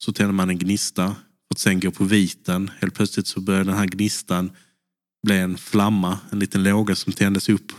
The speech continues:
Och man började liksom, "Fasen, jag vill verkligen engagera mig för att förbättra dels att man har kvar, så man har det på arbetsplatsen, men även kunna förbättra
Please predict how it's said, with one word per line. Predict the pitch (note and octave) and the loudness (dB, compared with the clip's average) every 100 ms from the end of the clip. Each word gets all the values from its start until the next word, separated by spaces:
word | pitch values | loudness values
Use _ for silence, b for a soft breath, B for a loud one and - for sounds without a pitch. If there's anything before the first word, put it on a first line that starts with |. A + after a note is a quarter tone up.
| - - | -16 -8
Och | G2+ | -2
man | G2 | 0
började | G2+ G2+ | 0 0
liksom, | G2 - F#2+ | 0 -2 -6
"Fasen, | - - C#3+ - F2+ F2 - _ _ _ _ _ _ _ _ | -6 -2 0 0 -4 -6 -10 _ _ _ _ _ _ _ _
jag | A#2+ A2 | 0 2
vill | G#2+ | 2
verkligen | A#2 C3+ A2 G#2 | 2 0 0 0
engagera | G#2 G2+ - F#2+ E2+ | 0 -2 0 0 0
mig | F2 F2+ E2+ | -2 -4 -4
för | - | -6
att | - | -6
förbättra | G#2+ A2 G2 - F2+ F2+ - _ _ _ _ - | -2 -2 -2 -4 -6 -6 -8 _ _ _ _ -8
dels | F2+ F2+ - | -6 -4 -4
att | A#2 | -4
man | A2 | -2
har | A2+ | -2
kvar, | - C3 B2 C#3+ - - F#3 _ | 0 0 0 -4 -18 -20 -20 _
så | - - | -10 -2
man | A2+ | 0
har | A2+ A2+ | 2 0
det | G#2+ | 0
på | A2+ | 0
arbetsplatsen, | B2 A#2+ - F#2+ - G2+ G#2+ A2+ | 0 0 -2 -4 -2 -4 -2 0
men | A2 | 2
även | A2 G#2+ | 2 0
kunna | G#2+ G2+ | -2 -4
förbättra | - G#2+ A#2 - - - F#2 | -4 -2 0 -2 -6 -4 -4